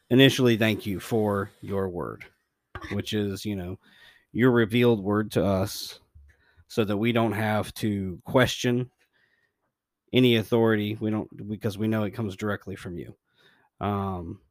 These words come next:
we ask that you would bless, uh, all of our listeners and ourselves with the wisdom and discernment it takes to, to go through and be able to pick out what, what is your word and, uh, and who you are.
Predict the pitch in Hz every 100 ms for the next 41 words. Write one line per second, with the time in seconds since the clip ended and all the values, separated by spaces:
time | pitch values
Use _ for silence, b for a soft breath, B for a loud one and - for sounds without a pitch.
0 | _ - 104 104 98 - 107 92 - 107
1 | 101 104 101 98 95 - _ _ _ 95
2 | 117 113 98 - - - - 107 104 101
3 | 110 110 110 107 107 - 107 104 107 101
4 | 107 101 98 - 101 95 B B B B
5 | 110 117 120 120 110 104 92 - 120 107
6 | 101 92 101 - 101 92 - 95 95 95
7 | b b b b b b b _ _ -
8 | 117 123 113 131 120 101 120 104 90 -
9 | - 104 95 - 104 98 - - _ -
10 | 117 110 107 98 95 92 85 65 53 -
11 | _ _ _ _ _ - 104 98 95 95
12 | 98 87 78 - - 95 - 123 107 101
13 | 90 90 -